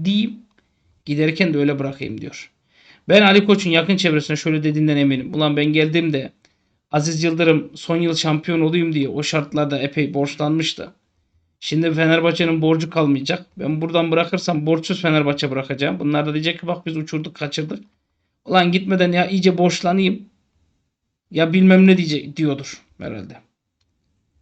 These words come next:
Çünkü iyi ki Galatasaray Osimhen'i aldı diyen bir kişi, "Hocam işte ya onu da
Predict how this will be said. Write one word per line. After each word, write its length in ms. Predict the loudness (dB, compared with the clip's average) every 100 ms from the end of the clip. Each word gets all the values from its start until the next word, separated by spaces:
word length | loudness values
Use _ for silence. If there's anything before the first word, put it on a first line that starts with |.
| _ _ _
Çünkü 400 | -10 -6 -4 -2
iyi 180 | 0 2
ki 120 | 2
Galatasaray 640 | 0 0 0 0 2 0 -2 -12 _ _ _
Osimhen'i 520 | -6 -2 0 2 2
aldı 320 | 0 -2 -2 -2
diyen 240 | -2 -2
bir 100 | -4
kişi, 400 | -4 -6 -6 -8 _ _ _ _ _ _ _ _ _
"Hocam 360 | -2 0 0 0
işte 300 | -4 -8 -6
ya 260 | -4 -2
onu 240 | 0 0 2
da 240 | 0 -2